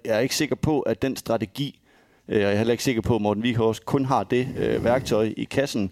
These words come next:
Men jeg tror bare ikke, man skal forstå, at det er jo et propagandashow, og vi kommer til at blive en del af et særligt propagandashow ved V M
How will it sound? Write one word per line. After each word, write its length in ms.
Men 40
jeg 80
tror 140
bare 160
ikke, 200
man 180
skal 180
forstå, 340
at 120
det 120
er 100
jo 80
et 60
propagandashow, 800
og 160
vi 60
kommer 280
til 180
at 100
blive 160
en 60
del 420
af 220
et 140
særligt 380
propagandashow 800
ved 80
V 260
M 120